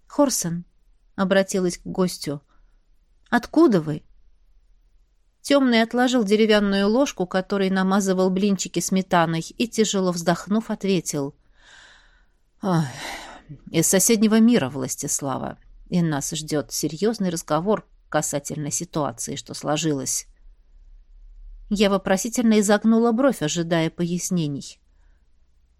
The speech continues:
"Я об Арвисах", — сказал он так, словно это непонятное слово объясняло все на свете. Я изогнула вторую бровь, и тут темный будто опомнился и пояснил:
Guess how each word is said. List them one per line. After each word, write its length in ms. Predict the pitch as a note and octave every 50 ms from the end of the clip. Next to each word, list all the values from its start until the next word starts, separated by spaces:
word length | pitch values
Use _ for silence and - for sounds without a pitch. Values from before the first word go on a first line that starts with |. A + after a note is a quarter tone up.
| _ -
"Я 460 | F3 E3+ F3 F3+ F3+ F3 E3 - - _
об 200 | - F3+ E3+ F3+
Арвисах", — 760 | A3 G#3+ E3+ C#3 B2 A2+ - - - - - - - - _ _ _ _ _ _
сказал 500 | - - - - A#3+ G#3 G#3+ A3 G#3 G#3
он 180 | G#3 A3 A3+
так, 200 | A3+ C#4 C4+ C4+
словно 340 | - - A3 G#3+ G#3 G#3 G#3
это 260 | G#3 G3+ G3+ - G#3
непонятное 680 | G3 G3 G3 - - F#3+ G3 F#3+ F#3 F#3 - G3 G3
слово 400 | G#3 - - A#3+ B3+ B3+ A3 A#3+
объясняло 720 | - - A3 G3 F#3+ F3+ G3 F#3+ - - G#3 G#3+ B3 C4+ C#4+
все 220 | C#4 - - F#3 F3
на 120 | F3+ F#3
свете. 520 | - - E3+ D#3 C#3+ C3 - - D3 C#3+ - _ _ _ _ _ _ _ _ _ _ _ _ _ _ _ _
Я 180 | - G3+ G3 F#3+
изогнула 480 | F#3+ F#3+ G#3 F#3+ G3 G3 G3 F#3+ F#3+
вторую 460 | G3 - - - G3+ G#3+ B3 C#4 B3+ G#3
бровь, 400 | F3 F3+ F#3 F3+ F3+ - - - _ _ - - - _
и 120 | - D4 D4
тут 260 | - - D4 B3+ -
темный 400 | - - B3+ A3+ A3 A3 G#3+ G3+
будто 460 | G3 F#3+ G#3 A3 - _ - F#3+ F#3
опомнился 580 | F#3 F#3 - - C4 C4+ C#4+ D#4 D#4 C#4+ - D4+
и 80 | D4+
пояснил: 720 | D4 D4 - C#4+ C#4 D4 C#4 - C4 A#3 G#3 E3+ C#3+ B2+